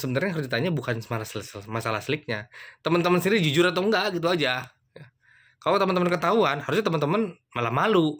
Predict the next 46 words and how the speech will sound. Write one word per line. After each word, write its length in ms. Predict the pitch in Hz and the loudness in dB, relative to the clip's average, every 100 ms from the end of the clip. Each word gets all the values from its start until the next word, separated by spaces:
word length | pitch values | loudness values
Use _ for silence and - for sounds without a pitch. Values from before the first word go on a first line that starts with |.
| 113 | -4
jangan 240 | 113 117 | -2 0
malah 160 | 113 143 | 0 -2
marah 320 | 120 123 147 | -2 -4 -4
ke 80 | 127 | -4
banknya. 480 | 135 190 156 139 - - - | -2 -2 -2 -4 -8 -20 -10
"Katanya 480 | - 156 202 302 302 | -6 0 2 2 2
clear 640 | 254 202 180 160 139 127 | 4 6 6 6 4 2
sliknya, 880 | 123 143 123 135 131 120 117 113 - _ _ _ - | 0 -2 -2 -2 0 0 0 -2 -6 _ _ _ 0
kok 80 | 254 | 2
yang 160 | 254 | 4
kedua 240 | 240 214 269 | 4 2 2
saya 240 | 254 277 | 0 -2
ketemu 720 | 233 190 180 175 170 165 156 - - - 135 | -2 0 4 4 4 4 0 -4 -16 -6 0
nunggaknya?" 720 | 135 117 - 180 226 233 - - - - | 0 0 -2 0 0 -2 -10 -20 -20 -10
Ya 160 | 110 98 90 | -6 -4 -4
harusnya 160 | 196 | -4
tanya 240 | - 127 127 | -4 -2 -2
ke 80 | |
teman-teman 400 | 127 127 185 262 | 0 0 2 0
lah, 160 | 269 277 | 2 0
jangan 240 | 143 113 | 0 -2
nanya 80 | 113 | -2
ke 80 | 110 | -2
banknya. 480 | 196 277 339 285 233 - - | -4 -4 -6 -8 -12 -18 -14
Ya, 160 | - - - _ _ - | -14 -14 -20 _ _ -14
berarti 80 | 127 | -8
teman-teman 300 | 135 127 160 | -6 -4 -4
nggak 140 | 113 | -2
jujur 240 | 127 123 113 101 | 0 0 -2 -4
gitu 100 | 95 | -10
loh. 160 | - - _ _ _ _ 107 | -14 -16 _ _ _ _ -10
Jadi 80 | |
kayak, 560 | 113 98 95 92 - - | -4 -2 0 -2 -6 -10
ya, 400 | 120 143 135 127 - | -10 -8 -10 -12 -8
tebak-tebak 400 | 98 95 104 101 | -8 -8 -10 -8
buang 160 | 101 | -8
manggis 320 | 101 98 113 131 | -8 -6 -6 -8
lah, 160 | 156 | -8
kalau 400 | 104 98 98 95 | -6 -6 -6 -6
syukur, 320 | 107 117 139 | -8 -8 -6
kalau 160 | 107 101 | -6 -4
nggak 160 | 113 101 | -2 -2
ya 40 | |
udah 280 | 107 113 113 | -2 -2 -2
gitu 160 | 104 | -4
loh. 160 | 95 | -8